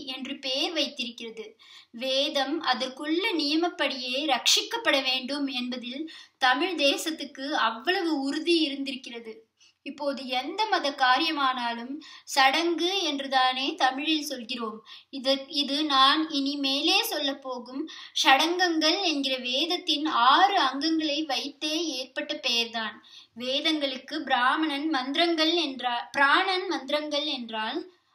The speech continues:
அந்த மந்திரங்களுக்கு பிராணன் அக்ஷர சுத்தம், அதாவது சரியான உச்சரிப்பு தானே. இது மாறினால் வெளி ஆகாசத்து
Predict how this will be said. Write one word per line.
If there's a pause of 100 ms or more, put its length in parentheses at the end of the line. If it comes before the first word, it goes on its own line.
(120)
அந்த
மந்திரங்களுக்கு
பிராணன் (180)
அக்ஷர
சுத்தம், (400)
அதாவது
சரியான
உச்சரிப்பு
தானே. (440)
இது
மாறினால் (320)
வெளி (140)
ஆகாசத்து